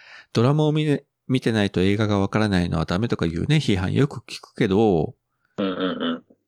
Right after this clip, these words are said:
Speaker 1: いや、もう今更そんなこと言ってどうすんのというね。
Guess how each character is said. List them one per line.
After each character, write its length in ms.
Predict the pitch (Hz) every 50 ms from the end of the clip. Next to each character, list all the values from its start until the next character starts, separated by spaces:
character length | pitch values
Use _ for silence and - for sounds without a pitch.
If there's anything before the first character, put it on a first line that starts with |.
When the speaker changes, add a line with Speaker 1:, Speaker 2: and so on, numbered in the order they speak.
| _ _ _ _ _ _ _ _ _
Speaker 1:
い 80 | -
や、 200 | 110 117 107 - - _
も 220 | - 107 165 135
う 60 | 76 73
今 200 | 80 95 131 151
更 200 | - 240 220 170
そ 140 | - 185
ん 40 | 165
な 100 | 175 180
こ 120 | - 185 190
と 100 | - 85
言 20 |
っ 40 | -
て 100 | - 85
ど 160 | - 101 143
う 40 | 202
す 140 | - - 98
ん 40 |
の 60 | - -
と 180 | - - 98
い 100 | 82 78
う 80 | 80 82
ね。 240 | - 165 165 -